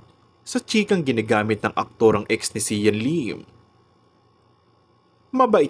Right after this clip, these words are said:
daw si Kim at deserve ng totoong magmamahal at hindi siya paaasahin. Sa kanilang dalawa daw kasi ni Kim Chiu, ang aktres ang higit na laging nasa limelight, maganda ang exposure,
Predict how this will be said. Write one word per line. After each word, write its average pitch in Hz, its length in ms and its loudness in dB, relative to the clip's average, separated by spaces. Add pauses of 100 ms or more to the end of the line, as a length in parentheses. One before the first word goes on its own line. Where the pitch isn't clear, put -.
daw 107 160 4
si 98 160 -6
Kim 139 400 -2 (400)
at 247 160 0
deserve 185 400 2
ng 139 80 -2
totoong 113 320 -4
magmamahal 104 880 0 (240)
at 240 240 -4
hindi 127 240 -4
siya - 160 0
paaasahin. 107 960 -2 (2250)
Sa - 160 0
kanilang 214 400 0
dalawa 117 320 4
daw 110 80 2
kasi 104 320 -4
ni 101 80 -6
Kim 98 240 -8
Chiu, 156 400 0 (560)
ang 254 160 0
aktres 151 400 -2
ang 113 160 -6
higit 113 320 -4
na 107 80 0
laging 104 320 -2
nasa 101 240 -2
limelight, 104 720 -2 (480)
maganda 202 480 2
ang - 80 -10
exposure, 110 960 2